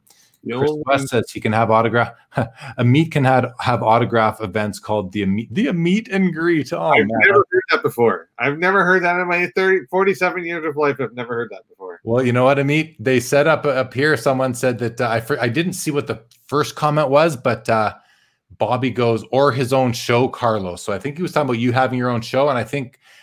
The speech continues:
Speaker 2: I think that, uh, Chris West just named it, named it for you. The
Speaker 1: There you
Speaker 2: Amit,
Speaker 1: go.
Speaker 2: the Amit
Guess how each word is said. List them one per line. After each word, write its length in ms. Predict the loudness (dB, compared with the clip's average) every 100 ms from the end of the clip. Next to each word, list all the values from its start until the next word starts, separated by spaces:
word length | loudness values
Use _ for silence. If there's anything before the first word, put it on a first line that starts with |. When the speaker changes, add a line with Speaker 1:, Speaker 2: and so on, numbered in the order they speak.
| _ _
Speaker 2:
I 60 | -6
think 260 | -4 -4
that, 220 | -6 -2
uh, 200 | 0 0
Chris 380 | -2 -2 -2 0
West 300 | 0 0 -2
just 240 | -6 -6 -4
named 280 | -2 0 -2
it, 100 | -6 _
named 300 | -6 -4 -2
it 80 | -4
for 240 | -2 0 0
you. 160 | -2 -6 _ _
The 100 | 0
Speaker 1:
There 120 | 4 6
you 60 |
Speaker 2:
Amit, 20 | 4
Speaker 1:
go. 120 | 0 -6 -2
Speaker 2:
the 60 | 2 2
Amit 100 | 0